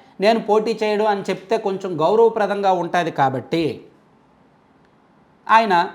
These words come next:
ముందుగానే ప్రెస్ మీట్ పెట్టి "నేను పోటీ చేయను, నాకు ఇష్టం లేదని" చెప్పేశారు. Actually పార్టీ కూడా అతని విషయంలో అంత పాజిటివ్గా లేరు. ఆ నియోజకవర్గాన్ని రెడ్డి సామాజిక వర్గం వాళ్ళకి ఎవరికైనా ఇవ్వాలనే ఆలోచనలో ఉన్న, రెడ్డిస్కి కానీ బీసీలకు కానీ ఇవ్వాలనే ఆలోచనతోనే ఉన్నారు.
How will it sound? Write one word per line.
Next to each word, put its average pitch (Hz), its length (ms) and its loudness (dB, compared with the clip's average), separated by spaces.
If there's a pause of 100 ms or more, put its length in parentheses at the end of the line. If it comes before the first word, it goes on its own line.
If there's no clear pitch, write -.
ముందుగానే 190 400 2
ప్రెస్ 156 320 -6
మీట్ 180 160 -4
పెట్టి 180 200 -6
"నేను 214 200 -2
పోటీ 175 400 -6
చేయను, 175 220 -6
నాకు 170 220 -4
ఇష్టం 147 240 -8
లేదని" 156 260 -6
చెప్పేశారు. - 720 -10
Actually 220 360 -4 (260)
పార్టీ 190 380 -2
కూడా 196 340 -2 (240)
అతని 202 260 -6
విషయంలో 170 600 -6 (600)
అంత 165 260 -6 (420)
పాజిటివ్గా 190 500 0
లేరు. 170 280 -4 (180)
ఆ 143 120 2
నియోజకవర్గాన్ని 180 760 -2
రెడ్డి 175 240 -8
సామాజిక 170 420 -8
వర్గం 156 180 -10
వాళ్ళకి 160 240 -6
ఎవరికైనా 147 360 -8
ఇవ్వాలనే 147 420 -4
ఆలోచనలో 139 520 -6
ఉన్న, 156 140 -8
రెడ్డిస్కి 156 500 -6
కానీ 208 200 -6
బీసీలకు 214 600 -6
కానీ 185 220 -6
ఇవ్వాలనే 151 380 -8
ఆలోచనతోనే 135 640 -10
ఉన్నారు. 156 320 -10